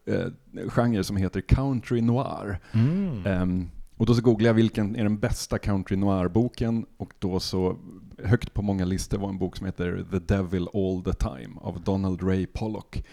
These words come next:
Speaker 1: Och jag läste den också så här, det är så mörkt. Alltså, det
Speaker 2: Ja.
Speaker 1: får ju Wire att framstå som hopp-, hoppets T V-serie.
Speaker 2: Gud, jag må-, jag måste läsa den.
Speaker 1: <laughs> Ja.
Speaker 2: Vilket bra tips.
Speaker 1: Och det utspelar sig alltid ofta i,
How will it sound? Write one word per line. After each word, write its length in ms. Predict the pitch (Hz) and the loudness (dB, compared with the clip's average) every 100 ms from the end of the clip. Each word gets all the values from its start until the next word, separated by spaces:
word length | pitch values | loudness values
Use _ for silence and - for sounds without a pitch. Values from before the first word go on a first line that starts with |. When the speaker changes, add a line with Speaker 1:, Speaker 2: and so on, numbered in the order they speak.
| - - - - - - | -20 -20 -20 -20 -20 0
Speaker 1:
Och 60 | 113 | 4
jag 60 | |
läste 260 | 113 98 104 | 6 4 2
den 220 | 95 92 | 0 0
också 360 | 120 110 - 101 | 2 0 0 -2
så 60 | 87 | -2
här, 160 | 85 - _ | -6 -12 _
det 120 | - 107 | 0 2
är 40 | |
så 100 | 107 | 4
mörkt. 420 | 104 - - - | 0 0 -2 -2
Alltså, 180 | 101 101 | 0 2
det 60 | 98 | 4
Speaker 2:
Ja. 40 | |
Speaker 1:
får 120 | 107 | 6
ju 60 | 95 | 8
Wire 520 | 104 107 101 92 95 | 8 10 10 8 6
att 60 | 95 | 4
framstå 380 | 101 92 - 92 | 2 2 0 0
som 300 | 95 87 87 | 0 -2 0
hopp-, 340 | - - _ - | 0 0 _ 6
hoppets 560 | 139 139 123 - - | 6 6 0 0 0
T 140 | - 104 | 4 6
V-serie. 400 | 101 - 101 - - 107 | 4 2 2 6 6 10
Speaker 2:
Gud, 100 | 92 | 10
jag 120 | 98 | 10
må-, 60 | 110 | 8
jag 140 | 120 113 | 8 10
måste 260 | 107 - | 10 8
läsa 340 | 98 90 - 107 | 6 6 6 2
den. 120 | 78 | 2
Speaker 1:
<laughs> 60 | 117 | 8
Ja. 220 | 127 123 - | 12 12 8
Speaker 2:
Vilket 240 | 95 98 98 | 4 2 4
bra 180 | 107 98 | 4 4
tips. 260 | 110 - 135 | 0 4 10
Speaker 1:
Och 120 | 127 | 12
det 120 | 135 127 | 12 12
utspelar 440 | 135 - 123 113 | 10 10 6 8
sig 140 | 101 | 8
alltid 440 | 120 113 101 - 110 | 8 6 6 6 6
ofta 340 | 107 - | 6 6
i, 20 | 120 | 6